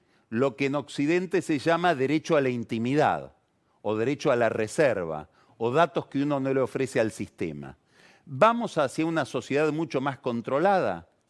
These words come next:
¿Cuál es el dilema, uno de los dilemas que nos planteamos hoy en el mundo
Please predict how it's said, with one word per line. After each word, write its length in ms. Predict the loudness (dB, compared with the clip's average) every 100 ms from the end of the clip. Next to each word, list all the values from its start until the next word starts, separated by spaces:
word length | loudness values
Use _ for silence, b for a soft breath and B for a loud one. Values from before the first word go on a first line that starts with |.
| _ _ _ _ _ _ b b b -2
¿Cuál 260 | 2 4
es 320 | 4 0 -4 -20 _ _ _ _ -2
el 240 | 2 4
dilema, 560 | 2 4 4 2 2 0
uno 320 | 0 0 2
de 100 | 0
los 180 | 0 -2
dilemas 380 | -2 -2 -2 -4
que 140 | -6
nos 120 | -6
planteamos 680 | -4 -4 -2 0 0 -2 -4
hoy 140 | -2
en 80 | -2
el 120 | -2
mundo 600 | -2 -2 -2 -2 -4 -8